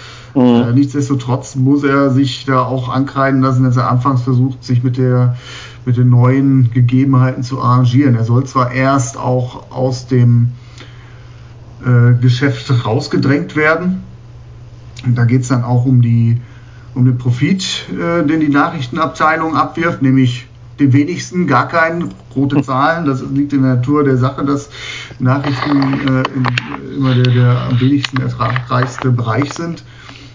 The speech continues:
Speaker 2: in, in so einem Sender. Ja, und gleichzeitig dann aber auch versucht, ähm, Schritt zu halten und auch eine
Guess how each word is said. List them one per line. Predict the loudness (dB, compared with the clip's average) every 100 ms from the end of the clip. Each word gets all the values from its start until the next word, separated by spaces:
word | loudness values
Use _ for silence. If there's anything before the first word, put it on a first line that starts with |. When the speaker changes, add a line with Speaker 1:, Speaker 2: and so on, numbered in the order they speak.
| -20 -6
Speaker 2:
in, | -2 0 0
in | -2
so | 0
einem | 0
Sender. | 2 0 -2 -6 -14 -20 -20 -20 -20 -20 -18 -18 -20 -20 -20 -20 -20 -20 -20 -20 -20 -20 -20 -20 -20 -12 -2
Ja, | 0 0
und | 0 0
gleichzeitig | 0 0 -2 -2 -2 -6
dann | -4
aber | -4 -4 -4
auch | -6 -6 -8
versucht, | -8 -4 -2 -2 -4 -12 -6
ähm, | -2 2 2 2 0 -2 -4 -2 -2
Schritt | -2 -4 -6
zu | -2 0
halten | 0 -2 -2
und | -2
auch | -2 -4 -4 -8
eine | -4 0 2 0 -2